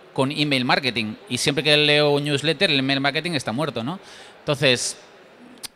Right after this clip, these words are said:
yo digo que hay muchos, muchas ideas que salen por ahí, pero nosotros nunca hemos sido un first mover, ¿eh? Es decir, cuando hemos visto que realmente hay una tendencia que está establecida,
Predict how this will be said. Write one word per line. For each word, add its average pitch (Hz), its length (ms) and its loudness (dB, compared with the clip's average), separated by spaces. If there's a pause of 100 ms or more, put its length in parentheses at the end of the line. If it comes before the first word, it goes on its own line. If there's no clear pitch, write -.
(140)
yo 143 140 -4
digo 151 240 0
que 139 160 2
hay 135 120 2
muchos, 160 920 0 (880)
muchas 165 400 -2
ideas 156 280 4
que 156 120 -2
salen 139 400 2
por 135 160 2
ahí, 156 300 2
pero 123 680 0 (200)
nosotros 156 340 -2
nunca 180 180 2
hemos 165 180 2
sido 156 240 2
un 156 80 -2
first 151 260 0
mover, 113 360 0
¿eh? 123 220 -6
Es 139 80 -8
decir, 127 140 -4
cuando 131 180 -2
hemos 147 200 -2
visto 147 320 0
que 131 360 2 (260)
realmente 143 640 4
hay 135 120 4
una 135 160 2
tendencia 131 560 0
que 131 100 -2
está 127 220 0
establecida, 147 800 0